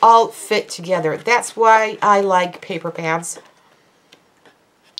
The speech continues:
Oh, this one is nice as well. And then it comes up to the same colors again.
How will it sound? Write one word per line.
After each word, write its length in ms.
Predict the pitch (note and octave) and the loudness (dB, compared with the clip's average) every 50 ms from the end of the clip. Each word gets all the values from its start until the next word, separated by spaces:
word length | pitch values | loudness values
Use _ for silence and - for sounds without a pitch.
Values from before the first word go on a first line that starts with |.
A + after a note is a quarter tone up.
| - _ _ - | -20 _ _ -8
Oh, 360 | D3+ D#3 D#3+ E3 E3 D#3 D3+ | -4 -2 0 0 0 0 -2
this 280 | D3+ D#3 D#3+ D#3+ - - | -4 -6 -8 -8 -8 -8
one 220 | D3+ D#3+ D#3+ D#3 | -6 -4 -4 -2
is 180 | D3+ D3 D3 C#3+ | -4 -6 -6 -4
nice 340 | D#3+ D#3+ D#3+ D#3+ D#3 - | -2 -2 0 -2 -4 -6
as 180 | D3 C#3+ D3 D#3+ | -8 -10 -8 -6
well. 360 | D#3+ D#3+ D#3+ E3 E3 - - - _ _ _ _ _ _ _ _ _ _ _ _ _ _ _ _ - - - - - | -4 -2 0 0 -2 -4 -6 -10 _ _ _ _ _ _ _ _ _ _ _ _ _ _ _ _ -20 -20 -20 -12 -6
And 400 | - A#3 A3+ A#3 A3+ A3 A3 A3 | -2 -2 0 0 -2 -2 -2 -2
then 240 | A#3 A#3+ A#3 A#3 - - | 0 0 0 0 -2 -4
it 120 | G3+ G3+ - | -8 -10 -8
comes 360 | - A3+ A3 G#3 G#3 - - | -6 -6 -4 -4 -6 -4 0
up 320 | - F#3+ F#3+ - - - - | 2 4 4 2 0 -4 -14
to 300 | - - G3 G3+ G3 F#3+ | -12 -8 -6 -4 -4 -4
the 120 | F3 F3+ | -6 -8
same 280 | - - G#3 F#3+ F#3 F#3+ | -6 -4 -4 -4 -4 -6
colors 420 | - - F3+ F3+ F3+ F3+ F3 - | -6 -4 -2 0 0 -2 -2 -6
again. 360 | E3+ D#3+ D#3+ D3 C3 B2 - | -6 -4 -4 -4 -4 -8 -12